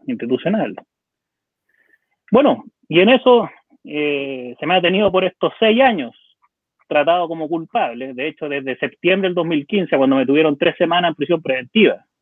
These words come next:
que, que fue una muy mala experiencia, por supuesto. Todos los que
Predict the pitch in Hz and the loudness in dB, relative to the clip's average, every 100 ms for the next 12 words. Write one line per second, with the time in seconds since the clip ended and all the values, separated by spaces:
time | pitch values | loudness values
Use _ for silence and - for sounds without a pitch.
0 | _ _ _ _ _ _ - 117 104 101 | _ _ _ _ _ _ -6 -4 -4 -4
1 | - - 165 139 - - - - _ - | -4 2 4 4 0 -10 -10 -12 _ -20
2 | _ _ _ _ 151 131 156 151 160 151 | _ _ _ _ -2 2 6 6 6 4
3 | 156 180 156 156 135 165 135 - 135 - | 4 4 4 2 0 0 0 -2 -10 -2
4 | 147 147 - 143 131 | -2 -2 -4 -4 -4